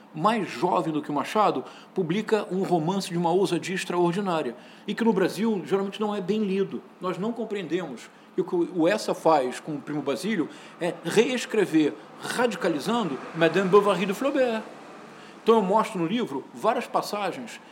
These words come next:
em que o Essa toma três capítulos diferentes do Flaubert e condensa numa, numa cena. Toma literalmente passagens do Madame Bovary e, por assim dizer, traduz para o português,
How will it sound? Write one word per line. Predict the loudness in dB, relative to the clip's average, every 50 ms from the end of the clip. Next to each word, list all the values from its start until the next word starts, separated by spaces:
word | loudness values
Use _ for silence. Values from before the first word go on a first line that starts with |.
| -20 -14 -10 -10
em | -8
que | -6 -4
o | -2 2 2
Essa | 2 2 0 -2 -6 -10 -12
toma | -6 -2 0 2 2 2 0 -2 -6 -10 -12 -20 -20 -20 -20 -6 0
três | 2 2 2 2 0 -2 -6 -10 -12 -16 -20 -20 -20 -8 -4
capítulos | -4 -2 -2 -2 -6 -6 -4 -4 -4 -4
diferentes | -4 -2 -2 -2 0 0 -2 -6 -6
do | -8 -6
Flaubert | -2 0 0 2 2 2 2 0 -2 -2 -4
e | -10 -8
condensa | -6 -4 -4 -4 -4 -4 -4 -6 -6 -6 -6
numa, | -6 -6 -6 -8 -10 -8 -6
numa | -6 -4 -4 -4 -6 -8 -8
cena. | -10 -8 -6 -4 -4 -4 -4 -8 -10 -14 -20 -20 -20 -20 -20 -20 -20 -20 -20 -20 -10 -4
Toma | -2 2 2 2 2
literalmente | 0 0 -2 -2 -2 -2 -2 -4 -4 -8 -6
passagens | -4 -4 -4 -4 -4 -2 -2 -2 -2 -2 -4 -8 -10 -10 -8
do | -6 -4
Madame | -4 -2 -2 -2 -2 -2
Bovary | -2 0 0 0 0 -2 -2 -2 -4 -4 -8 -8 -6
e, | -6
por | -4 -2 -2 -2
assim | -2 -2 -2 0
dizer, | 0 0 0 0 -2 -2 -2 -4 -8 -20 -20 -10 -4
traduz | 0 2 2 2 0 -2 -2 -2 -4
para | -4 -4 -4 -2
o |
português, | -2 -2 -2 -2 -4 -2 0 0 0 0 -2